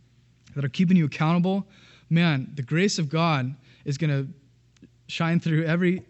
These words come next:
area of your life. And not only the grace of God, but a part of the grace of God is the, is the love of God.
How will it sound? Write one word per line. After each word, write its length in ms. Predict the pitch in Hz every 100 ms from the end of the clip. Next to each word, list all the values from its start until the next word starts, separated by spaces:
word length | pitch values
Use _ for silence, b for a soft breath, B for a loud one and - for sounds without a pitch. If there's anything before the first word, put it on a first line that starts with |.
| 170
area 320 | 175 160 139
of 80 | 135
your 100 | 139
life. 540 | 143 139 123 - - b b
And 80 | 151
not 60 | 226
only 120 | 247
the 80 | 190
grace 380 | 151 175 214 214
of 100 | 160
God, 380 | 147 143 143 - b b b _ _
but 100 | 160
a 40 |
part 200 | 147 208
of 60 | 254
the 60 | 196
grace 200 | 170 165
of 80 | 151
God 180 | 160
is 100 | 160
the, 100 | 151 160
is 100 | 127
the 80 | 143
love 260 | 139 160
of 160 | 151 120
God. 300 | 123 113